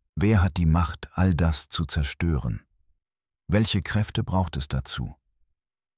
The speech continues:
Welche Armee hat solche Waffen? Welcher Krieger kämpft mit solchen Waffen? Welcher magischer Zauber erschafft und vernichtet diese Maschinen? Sie sieht, dass die Legenden wahr sind.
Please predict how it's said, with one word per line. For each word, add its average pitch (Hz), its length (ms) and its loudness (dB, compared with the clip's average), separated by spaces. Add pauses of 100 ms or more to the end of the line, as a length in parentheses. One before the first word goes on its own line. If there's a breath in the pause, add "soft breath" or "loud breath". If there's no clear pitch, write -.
Welche 101 380 2
Armee 87 480 4
hat 67 160 -2
solche 69 360 -2
Waffen? 64 340 -6 (360)
Welcher 87 340 2
Krieger 98 420 2
kämpft - 440 2
mit 71 140 0
solchen 73 380 0
Waffen? 73 340 -2 (1080)
Welcher 113 420 4
magischer 87 640 4
Zauber 85 480 2
erschafft 78 540 -2
und 76 120 -4
vernichtet 87 580 0
diese 62 200 -4
Maschinen? 85 560 -4 (1800)
Sie 101 180 4
sieht, 113 320 2
dass 98 180 4
die 98 100 2
Legenden 90 600 4
wahr 87 220 2
sind. 58 420 -6